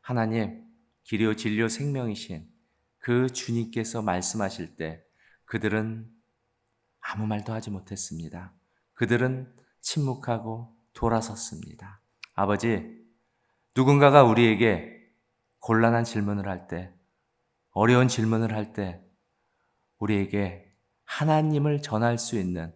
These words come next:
하나님의 지혜를 주시옵소서. 저희들 너무나도 부족하고 연약합니다.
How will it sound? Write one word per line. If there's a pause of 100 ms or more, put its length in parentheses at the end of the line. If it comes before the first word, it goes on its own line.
(360)
하나님의
지혜를
주시옵소서. (580)
저희들 (360)
너무나도
부족하고
연약합니다.